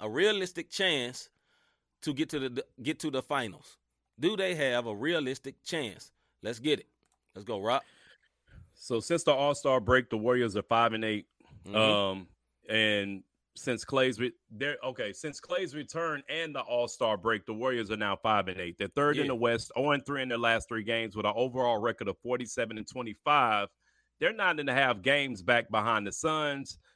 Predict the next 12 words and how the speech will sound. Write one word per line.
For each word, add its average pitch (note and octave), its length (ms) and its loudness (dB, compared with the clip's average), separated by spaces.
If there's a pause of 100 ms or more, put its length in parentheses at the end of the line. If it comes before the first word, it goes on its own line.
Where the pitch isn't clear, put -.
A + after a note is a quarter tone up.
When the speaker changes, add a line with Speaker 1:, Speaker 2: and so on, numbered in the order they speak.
(140)
Speaker 2:
with A2+ 140 -2
ten D#3 220 4
games B2+ 340 -4
left B2+ 240 0
in A2+ 60 -2
the G#2+ 60 -2
regular G#2 340 -2
season. F#2+ 520 -2
They're A2+ 140 2
also C#3 300 0
Speaker 1:
Mm-hmm. B2+ 80 -4
Speaker 2:
behind B2 540 2